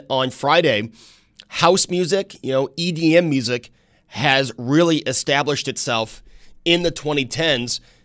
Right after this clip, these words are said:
kinda sneaking through to mainstream this decade. So th-, that's one thing for music. Another,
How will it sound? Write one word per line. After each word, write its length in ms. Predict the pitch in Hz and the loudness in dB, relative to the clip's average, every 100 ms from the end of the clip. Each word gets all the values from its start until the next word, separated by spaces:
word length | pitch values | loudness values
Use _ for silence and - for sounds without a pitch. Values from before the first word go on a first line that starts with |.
| _ - | _ -4
kinda 220 | 160 170 | 0 2
sneaking 420 | - 170 170 156 | 2 0 0 -2
through 240 | - 151 156 | -2 -2 -2
to 380 | - 151 131 - | -2 -2 -2 -2
mainstream 960 | 131 156 151 - - 143 185 131 110 - _ _ _ _ _ _ _ - | 0 2 0 -4 -4 -2 -2 -2 -4 -12 _ _ _ _ _ _ _ -16
this 360 | 120 131 135 | -4 -2 -2
decade. 560 | 107 120 117 110 123 147 | -2 -2 0 0 -2 -2
So 100 | 139 | -8
th-, 140 | 131 | -6
that's 340 | 143 143 175 - | 0 0 0 -8
one 320 | 135 147 156 | -2 -2 0
thing 240 | 151 135 | -4 -6
for 140 | 123 123 | -4 -2
music. 400 | 107 104 143 - - - | -2 -2 -6 -8 -20 -4
Another, 600 | 139 139 147 208 170 196 | 0 4 4 4 2 0